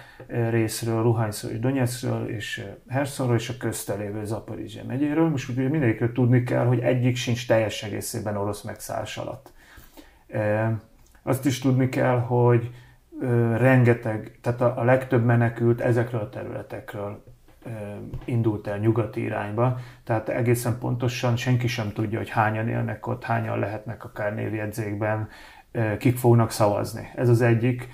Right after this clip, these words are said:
ö, probléma. A másik probléma ezzel a népszavazással azt gondolom az, hogy, hogy, ö,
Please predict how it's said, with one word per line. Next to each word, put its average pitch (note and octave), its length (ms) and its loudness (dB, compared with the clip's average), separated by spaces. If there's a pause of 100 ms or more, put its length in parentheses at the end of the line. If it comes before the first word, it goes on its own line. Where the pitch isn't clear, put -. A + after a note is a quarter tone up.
(240)
ö, B2 200 -2
probléma. A#2 680 0 (220)
A - 80 -6
másik C#3+ 360 2
probléma C3+ 720 2
ezzel B2 320 2
a A#2+ 40 4
népszavazással B2 920 0
azt A2+ 160 -2
gondolom A2+ 360 0
az, A2 240 -4
hogy, G#2+ 360 -10 (500)
hogy, G#2+ 540 -6
ö, G#2+ 140 -2